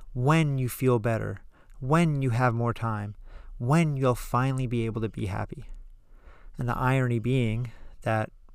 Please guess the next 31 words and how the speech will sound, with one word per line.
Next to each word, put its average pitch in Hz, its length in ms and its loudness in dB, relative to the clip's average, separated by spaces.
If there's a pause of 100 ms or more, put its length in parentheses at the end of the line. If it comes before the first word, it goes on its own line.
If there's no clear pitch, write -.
(120)
when 135 340 2 (100)
never 127 260 0
comes, - 460 -4 (580)
because 120 420 -4 (120)
these 135 180 2
things 143 280 -2
aren't 127 360 2
a 127 80 0
matter 113 320 2
of 101 100 -4
time. - 380 -4 (560)
It's - 100 -2
a 127 40 4
matter 131 280 4
of 110 120 0
effort. - 380 -6 (1080)
You 135 120 4
don't 160 280 8
end 135 260 2
up 123 240 2 (400)
at 110 300 -2 (160)
destinations 120 840 -2
like 117 160 -2
happiness 117 640 0
or 123 180 2
fulfillment 120 840 -2 (380)
simply 135 500 2
because 113 520 -2
time 123 340 0
has 107 120 -6
passed. - 520 -6